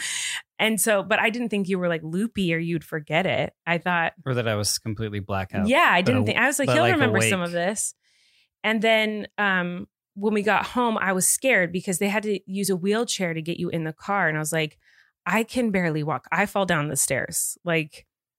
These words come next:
Speaker 1: how am I going to get him up the stairs if he needed a wheelchair just to get in the car?" So we get home and I was like, "How are you? Are you okay? Like, do I need to go get Corey to help?" And,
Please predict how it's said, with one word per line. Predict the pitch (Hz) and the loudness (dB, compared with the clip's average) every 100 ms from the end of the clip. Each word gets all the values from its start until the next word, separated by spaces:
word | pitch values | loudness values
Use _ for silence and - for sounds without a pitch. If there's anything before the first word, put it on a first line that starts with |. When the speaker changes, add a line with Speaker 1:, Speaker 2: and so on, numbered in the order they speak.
| _ _ - | _ _ -6
Speaker 1:
how | - 233 | 0 2
am | 233 | 2
I | 214 | 2
going | 190 190 180 | 0 0 0
to | |
get | 156 175 | -2 -4
him | 160 180 | -2 -2
up | 175 185 | -2 -2
the | |
stairs | - 165 151 | -2 0 -2
if | 160 | -4
he | 214 | -2
needed | 196 170 | -2 -2
a | 156 | -4
wheelchair | 147 170 190 185 165 127 | -4 -2 -2 -2 -4 -6
just | - 151 | -6 -4
to | 180 | -2
get | 165 | -2
in | 156 | -2
the | 147 | -4
car?" | - 190 151 120 143 _ _ _ _ _ _ _ - | -4 -2 0 0 -4 _ _ _ _ _ _ _ -8
So | - 202 196 - _ _ - | -2 0 0 -4 _ _ -10
we | 202 | -4
get | 202 220 | 0 0
home | 226 226 | 0 0
and | 202 | 0
I | 185 | 0
was | 180 | -2
like, | 175 | -4
"How | - 196 202 | -2 0 2
are | 196 | 2
you? | 196 196 | 2 0
Are | |
you | 185 165 | 0 -2
okay? | 156 - 196 190 | -4 -4 -2 0
Like, | 170 | 0
do | 180 | -2
I | 180 | -2
need | 180 | -2
to | 180 | -4
go | 160 165 | -2 -2
get | 151 - | -2 -6
Corey | - 233 214 208 | -2 -2 0 0
to | 180 | 0
help?" | - 214 208 196 | -2 0 0 0
And, | 180 | -2